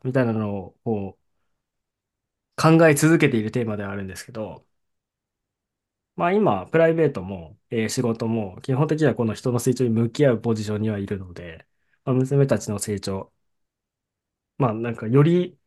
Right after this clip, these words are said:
彼女たちの人生が豊かになるような成長を促すために、どういうコミュニケーションを取るべきかとか、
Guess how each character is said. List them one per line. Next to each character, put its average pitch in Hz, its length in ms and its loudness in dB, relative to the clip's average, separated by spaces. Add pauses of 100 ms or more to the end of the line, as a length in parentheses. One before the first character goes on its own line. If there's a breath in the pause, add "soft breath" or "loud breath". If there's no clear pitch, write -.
(540)
彼 170 180 4
女 139 160 4
た 107 140 -6
ち - 140 -12
の 101 260 -10 (1000)
人 165 200 6
生 104 220 -6
が 104 100 -4
豊 135 240 2
か 110 100 -2
に 117 80 0
な 135 100 2
る 127 100 0
よ 113 120 0
う - 40 -8
な 90 80 -12
成 98 180 -10
長 92 240 -12
を 107 60 -6
促 113 240 -4
す - 80 -10
た 127 100 -2
め 143 100 0
に、 170 280 0 (220 loud breath)
ど 135 140 4
う 127 80 4
い 127 60 4
う 127 40 2
コ 127 120 -4
ミ 123 80 -2
ュ 120 40 -2
ニ 117 60 -2
ケ 117 120 -2
ー - 20 -4
シ - 100 -8
ョ 98 40 -10
ン 95 40 -10
を - 20 -10
取 107 140 -2
る 92 60 -10
べ 95 140 -8
き - 120 -20
か - 340 -16
と 123 100 -14
か、 113 320 -8